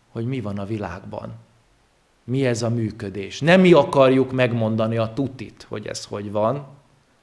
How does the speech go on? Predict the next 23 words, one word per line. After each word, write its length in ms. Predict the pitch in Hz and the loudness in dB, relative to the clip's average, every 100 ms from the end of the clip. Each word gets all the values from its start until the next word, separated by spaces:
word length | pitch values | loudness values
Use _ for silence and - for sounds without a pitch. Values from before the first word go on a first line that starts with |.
| _ _ _ _ _ _ | _ _ _ _ _ _
hanem 280 | 113 127 127 | -4 -2 0
próbáljuk 600 | 151 151 123 123 123 - | 2 2 4 4 2 0
tapasztalni, 800 | 190 196 110 - - 98 101 113 | -2 0 -2 -4 -8 -8 -8 -10
hogy 200 | 117 120 | -12 -14
hogyan 440 | - 113 107 95 101 | -14 -12 -12 -14 -16
van. 220 | 55 - _ _ _ _ _ _ _ _ - | -16 -18 _ _ _ _ _ _ _ _ -8
És 160 | 127 | -4
ez 140 | 123 127 | -2 0
egy 360 | 131 - - _ _ _ _ _ _ - | 0 -2 -18 _ _ _ _ _ _ -6
teljes 520 | 214 147 120 104 - | -2 2 0 0 -6
megfordulás 1120 | 107 113 113 110 120 - - - - - _ _ _ _ _ - | -8 -8 -12 -10 -10 -10 -12 -14 -16 -18 _ _ _ _ _ -4
ahhoz 340 | 123 117 117 | -2 0 -4
képest, 460 | - 113 113 110 - | -6 -8 -8 -10 -2
hogy 200 | 120 117 - - - | -2 -2 -10 -20 -12
ide 240 | 302 262 208 | -2 6 8
nekem 360 | 175 170 156 | 8 8 4
mindent, 500 | 147 151 139 139 123 | 4 2 4 2 2
és 180 | 127 - | -2 -2
irigyeljenek. 880 | 117 113 107 101 95 90 92 - - _ _ _ _ _ _ _ _ _ _ - | -2 -2 -2 -4 -6 -10 -12 -18 -20 _ _ _ _ _ _ _ _ _ _ -4
Hogy 240 | 156 139 | -2 0
van 180 | 131 127 | -2 -4
ez 160 | 123 | -4
valójában? 720 | 123 123 98 92 85 - - | -4 -4 -6 -8 -12 -16 -16